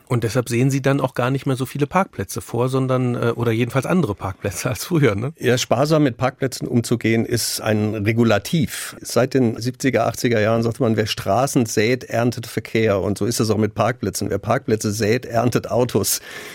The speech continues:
Speaker 2: Äh, wo immer Sie Parkplätze bauen, werden die auch benutzt werden. Ähm, und über wenig Parkplätze schaffen wir es, weniger Verkehr in die Innenstädte zu locken. Wir haben ja nicht reglementiert, wir haben keine City-Maut, wie es in manchen anderen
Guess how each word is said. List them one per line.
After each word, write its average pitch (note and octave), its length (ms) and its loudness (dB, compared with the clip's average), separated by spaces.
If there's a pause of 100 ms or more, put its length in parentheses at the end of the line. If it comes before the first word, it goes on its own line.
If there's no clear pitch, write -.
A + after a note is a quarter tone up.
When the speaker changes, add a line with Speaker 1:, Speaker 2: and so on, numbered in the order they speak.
(140)
Speaker 2:
Äh, A2+ 160 2
wo G#2+ 140 2
immer C#3+ 220 4
Sie C3 100 2
Parkplätze B2 420 0
bauen, A2 380 2
werden A#2 180 2
die G#2+ 100 0
auch - 140 0
benutzt G#2 480 -4
werden. A#2+ 380 0 (380)
Ähm, G#2+ 240 4
und A2+ 260 2
über G2+ 400 0
wenig C#3 420 0
Parkplätze A#2+ 560 -2
schaffen A#2+ 360 0
wir A#2+ 100 0
es, G#2+ 240 -2
weniger C3+ 340 2
Verkehr A#2+ 460 -2
in A#2 100 -2
die - 140 -4
Innenstädte - 500 -4
zu - 140 -6
locken. G2+ 360 -4
Wir G#2 180 -4
haben B2+ 140 2
ja B2+ 200 2
nicht C3 320 0
reglementiert, B2 720 0
wir B2 140 0
haben A2+ 80 0
keine G#2+ 240 -2
City-Maut, C#3+ 720 2
wie A#2 80 2
es - 100 -6
in G#2 80 -4
manchen G#2+ 320 -2
anderen C#3 420 2